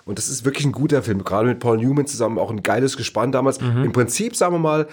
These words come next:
Speaker 1: was heute George Clooney und Brad Pitt sind, oder jetzt in,
Speaker 2: Waren die
Speaker 1: bei, bei
Speaker 2: damals?
Speaker 1: denen waren die damals schon dreiundsiebzig.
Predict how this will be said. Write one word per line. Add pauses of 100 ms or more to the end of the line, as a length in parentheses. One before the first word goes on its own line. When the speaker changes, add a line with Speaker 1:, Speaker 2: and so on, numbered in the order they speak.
(880)
Speaker 1:
was
heute
George
Clooney
und
Brad
Pitt
sind,
oder
jetzt
in,
Speaker 2:
Waren
die
Speaker 1:
bei,
bei
Speaker 2:
damals?
Speaker 1:
denen
waren
die
damals
schon
dreiundsiebzig.